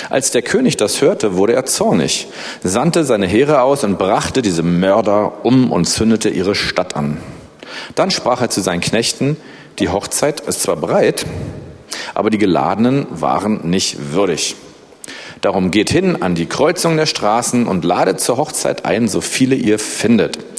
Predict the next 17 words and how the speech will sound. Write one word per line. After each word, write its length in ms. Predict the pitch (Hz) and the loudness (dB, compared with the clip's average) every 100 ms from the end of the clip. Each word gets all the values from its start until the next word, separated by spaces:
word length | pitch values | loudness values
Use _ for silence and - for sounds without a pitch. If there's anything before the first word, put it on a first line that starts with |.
| - - - | -8 -8 -6
Und 160 | 90 95 | -4 0
jene 180 | 175 | 2
Knechte 560 | 190 - 131 151 - 110 | 0 2 2 2 2 2
gingen 280 | 98 95 62 | 2 2 2
aus 340 | 85 131 165 | 2 2 2
auf 160 | - - | -2 -2
die 100 | 98 | -4
Straßen 600 | - 90 90 135 165 156 | -4 0 0 2 0 0
und 160 | 110 | -2
brachten 420 | - 127 - 135 127 - | -2 -4 -4 -6 -8 -8
alle 280 | 95 92 104 | -4 0 0
zusammen, 580 | - 95 78 80 67 76 - - - | 0 -4 -4 -4 -6 -10 -14 -16 -12
so 140 | - - | -4 -2
viele 420 | - - 160 147 | 0 2 4 4
sie 160 | 127 | 2
fanden, 400 | 123 117 98 80 - - - | 0 0 0 0 -4 -12 -14
böse 640 | 87 104 123 131 147 156 | -4 2 4 4 4 2